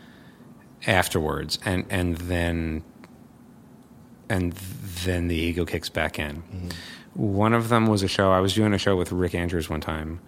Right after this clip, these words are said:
Speaker 1: that took place on a, uh, on a cargo ship. We were both loading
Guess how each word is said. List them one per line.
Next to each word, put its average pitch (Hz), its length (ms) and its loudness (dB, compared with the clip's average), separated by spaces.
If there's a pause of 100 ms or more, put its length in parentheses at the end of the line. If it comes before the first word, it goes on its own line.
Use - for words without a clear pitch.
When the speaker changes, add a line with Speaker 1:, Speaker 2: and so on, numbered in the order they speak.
(280)
Speaker 1:
that 92 100 -4
took - 160 -2
place 90 220 0
on 90 200 2
a, 82 280 0
uh, 80 260 2 (420)
on 90 140 0
a 80 200 0
cargo 87 460 2
ship. - 380 -6
We 95 140 2
were 87 100 2
both 87 300 0
loading 82 420 -2